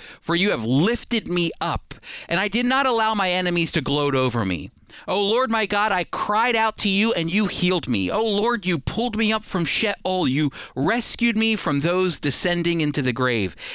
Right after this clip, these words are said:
And then you turned my lament into dancing. You removed my sackcloth and covered me with joy.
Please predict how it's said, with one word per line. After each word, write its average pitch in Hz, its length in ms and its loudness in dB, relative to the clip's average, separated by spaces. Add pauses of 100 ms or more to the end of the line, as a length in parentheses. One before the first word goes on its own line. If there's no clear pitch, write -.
(140)
And 175 180 0
then 285 220 0
you 208 160 2
turned 226 460 0
my 156 140 0
lament 143 720 0
into 202 280 0
dancing. 123 840 -2 (200)
You 170 140 2
removed 196 600 0
my 196 180 0
sackcloth 190 800 0
and 110 180 -2
covered 170 420 -2
me 151 180 2
with 123 260 -2
joy. 101 520 -2